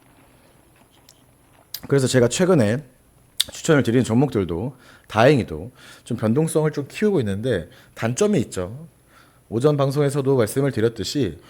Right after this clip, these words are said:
그동안에 시장에서 각광받지 못했던 종목들에 대해서는, 그죠? 각광받지 못했던 종목들에 대해서는 계속 그냥 우하향만 나오고 있죠. 수급 자체가 약해진 상황이기 때문에. 그러한 종목들은 이제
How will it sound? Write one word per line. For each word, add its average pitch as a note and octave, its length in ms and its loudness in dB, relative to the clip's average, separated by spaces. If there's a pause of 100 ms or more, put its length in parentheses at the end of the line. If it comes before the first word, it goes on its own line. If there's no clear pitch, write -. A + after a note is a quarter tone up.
(220)
그동안에 G#3+ 1080 4 (1080)
시장에서 D#3+ 520 2
각광받지 E3+ 480 2
못했던 A3 440 4
종목들에 D#3 480 4
대해서는, G#2+ 680 0 (240)
그죠? B2+ 320 -8 (420)
각광받지 B2 320 0
못했던 G#2+ 300 -6
종목들에 A2 380 -4
대해서는 A2+ 560 -2 (320)
계속 A2 420 -2
그냥 B2+ 240 2
우하향만 F#3 720 2
나오고 F#2+ 360 0
있죠. E2 280 -10 (260)
수급 E3 300 -6
자체가 C3 360 -4
약해진 C3+ 420 -2
상황이기 C#3 340 2
때문에. F#2 400 -4 (420)
그러한 E3+ 360 8
종목들은 F3 520 4
이제 F3+ 540 2